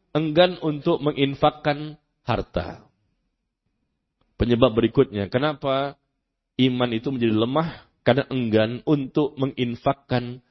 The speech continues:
harta. Bakhil, kedekut, koret, medit, kikir. Hmm, lengkap tuh.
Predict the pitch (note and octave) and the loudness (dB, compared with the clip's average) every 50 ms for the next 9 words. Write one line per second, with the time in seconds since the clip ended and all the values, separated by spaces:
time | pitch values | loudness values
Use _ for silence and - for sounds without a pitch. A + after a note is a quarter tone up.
0 | _ _ _ _ _ - A#2+ A2+ G#2 - _ _ - - - _ _ _ _ _ | _ _ _ _ _ -6 -6 -6 -6 -8 _ _ -12 -12 -12 _ _ _ _ _
1 | _ _ _ _ _ _ _ _ _ _ _ _ _ _ _ _ _ _ _ _ | _ _ _ _ _ _ _ _ _ _ _ _ _ _ _ _ _ _ _ _
2 | A#2 B2 C3 B2 - - G#3+ F3+ C#3 F#2+ D2+ - - _ _ _ _ _ _ _ | 0 0 0 0 0 2 4 4 4 2 0 -6 -16 _ _ _ _ _ _ _
3 | _ _ _ C#3 C#3 C#3+ C#3+ C#3 - F3+ F3+ D#3+ - - _ _ _ _ _ _ | _ _ _ 2 4 4 0 2 2 0 0 0 0 -8 _ _ _ _ _ _
4 | _ _ _ D3 C#3+ D3 D3 D#3 E3 D3 A2 - _ _ _ _ _ _ _ - | _ _ _ 0 0 2 2 0 -2 -2 -4 -10 _ _ _ _ _ _ _ -2
5 | A#2+ B2+ A#2 G#2 A2+ C#3 C#3 A2 D#2+ - - _ _ _ _ _ _ _ _ - | -2 -2 -2 2 2 2 2 2 0 -8 -20 _ _ _ _ _ _ _ _ -2
6 | F#3+ F3+ - - G#3+ A#3 A3+ F#3+ B2 G#2 - - - _ _ _ _ _ _ _ | -2 -2 -2 -4 -2 0 0 0 -2 -4 -10 -14 -18 _ _ _ _ _ _ _
7 | _ - G#2+ F#2+ F2 E2+ - F#2 B2 A#2+ A#2 - B2+ - _ _ - - - | _ -14 -14 -14 -12 -10 -6 -6 -6 -4 -2 -4 -4 -4 _ _ -12 -12 -12